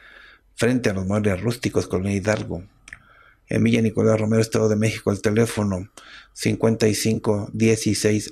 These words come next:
sesenta, cero uno, diecinueve. Cincuenta y cinco, dieciséis, sesenta, cero uno, diecinueve. Tienda autorizada en Naucalpan, Estado de México. Avenida Gustavo Vaz, número cuatro A, Colonia Centro, a tres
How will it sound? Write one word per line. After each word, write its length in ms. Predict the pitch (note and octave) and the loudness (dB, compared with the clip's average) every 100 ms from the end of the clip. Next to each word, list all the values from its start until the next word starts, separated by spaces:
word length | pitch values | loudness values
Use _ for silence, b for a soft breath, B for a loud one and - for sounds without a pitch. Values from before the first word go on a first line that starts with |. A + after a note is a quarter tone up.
| - | -10
sesenta, 760 | - G#2+ - A#2 G#2 G2 F2+ - | -2 0 2 0 0 -2 -6 -8
cero 340 | - - G#2+ G2+ | -2 2 2 2
uno, 360 | G#2 G2+ - - | -2 -4 -6 -2
diecinueve. 840 | G#2+ G2 - F2+ G2+ G2 E2+ - B B B B _ | 0 0 -2 -2 -2 -2 -4 -14 B B B B _
Cincuenta 560 | - G#2+ - A2 A2 | -4 -2 2 2 2
y 80 | G#2 | 0
cinco, 540 | - G#2+ G#2 G2 F#2 - | 0 -2 -2 -2 -4 -2
dieciséis, 760 | A2 G#2+ - G2+ - G2+ G2 - | 0 2 2 0 0 0 -2 -8
sesenta, 680 | - - - A2 G2+ - F#2 | -2 0 0 0 -2 -4 -4
cero 260 | - G2+ G2+ | -2 0 0
uno, 160 | G2 | -2
diecinueve. 680 | F#2 F#2 - G#2+ C3+ D3 G2+ B B B B _ | -2 -2 -2 2 4 4 0 B B B B _
Tienda 220 | C3+ D3 | 2 4
autorizada 500 | D3 C3 B2 C#3+ D3 | 4 4 2 4 4
en 80 | C#3+ | 4
Naucalpan, 440 | A#2 G#2+ C#3+ B2 | 4 4 2 2
Estado 260 | A2+ - C3+ | 2 2 2
de 80 | A#2 | 2
México. 520 | D3+ - G#2+ - E2+ F2+ _ _ B B B B B - | 0 0 -4 -2 -6 -6 _ _ B B B B B -4
Avenida 320 | - B2 C#3 | 0 4 4
Gustavo 360 | C3 - C#3+ C3+ | 2 2 4 6
Vaz, 200 | C3 C3 | 6 4
número 300 | C3 A#2+ A2+ | 4 4 4
cuatro 380 | A#2 A#2+ A2+ A2+ | 0 0 2 2
A, 60 | |
Colonia 300 | A2+ A2+ A2+ | 2 2 2
Centro, 360 | A2 A#2 G#2 A2+ | 2 0 2 0
a 80 | A2 | 2
tres 400 | A2 A2+ - | 2 2 -4